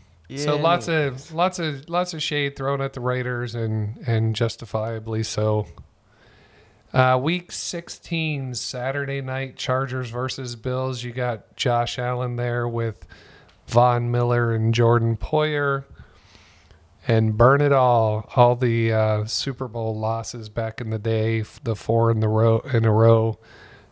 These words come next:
Speaker 1: twenty-five, twenty-six, twenty-seven, and twenty-eight. I think that was a little bit before your time.
Speaker 2: Yes. Way before
Speaker 1: And then,
Speaker 2: my
Speaker 1: uh,
Speaker 2: time.
Speaker 1: Stefon Diggs on the outside looking in. I'm not sure what that's all about, but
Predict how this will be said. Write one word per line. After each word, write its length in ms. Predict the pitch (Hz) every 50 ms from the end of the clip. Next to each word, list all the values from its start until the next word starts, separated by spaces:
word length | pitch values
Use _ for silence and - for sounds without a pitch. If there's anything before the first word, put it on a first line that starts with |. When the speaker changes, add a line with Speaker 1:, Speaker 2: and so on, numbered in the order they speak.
| _ -
Speaker 1:
twenty-five, 920 | - - - 131 131 127 120 - - 131 127 127 127 127 127 123 123 120
twenty-six, 720 | - - 131 123 123 123 - - 127 127 120 - - - -
twenty-seven, 680 | - - 127 120 113 110 - - 117 117 110 113 113 110
and 180 | 107 104 101
twenty-eight. 880 | - - - 107 107 107 104 95 117 117 107 101 98 95 _ - - -
I 920 | - _ _ _ _ _ _ _ _ _ _ _ _ _ _ _ _ _ -
think 140 | - 135 117 110
that 200 | 104 98 101 -
was 180 | - - - - - 120
a 20 | 107
little 220 | 107 113 113 110
bit 220 | 104 107 107 104 -
before 340 | - 110 - - 113 110
your 140 | 110 101 104
time. 380 | 104 - 113 107 104 104 104 -
Speaker 2:
Yes. 560 | 123 117 101 90 - - - - - - _ _ _ - _ _ _ _ _ _ _ _ - - _ _ _ _ _ _ _ _ _ _ _ - - - - - - - - -
Way 380 | 151 143 143 147 143 147 147
before 200 | 139 135 - -
Speaker 1:
And 120 | 135 127 147
then, 180 | 170 180 180
Speaker 2:
my 60 | 175 170
Speaker 1:
uh, 260 | 165 165 160 156 156
Speaker 2:
time. 80 | 143 147 - - -
Speaker 1:
Stefon 540 | - - - 170 165 - 180 165 151 147
Diggs 580 | 139 151 156 156 147 135 127 120 113 - - _ _ _ _ _ _ _ _ _ _ _ _ -
on 100 | 143 135
the 140 | 127 131 127
outside 500 | 131 131 123 - - 135 131 131 127 120
looking 300 | 123 131 123 - 127 120
in. 180 | 131 127 127 127
I'm 220 | 123 131 139 139
not 240 | 139 127 117 110 -
sure 180 | - - 117 117
what 140 | 117 110
that's 240 | - 117 113 - -
all 160 | 117 110 107
about, 400 | 110 104 107 104 107 107 107 -
but 220 | - - 107 107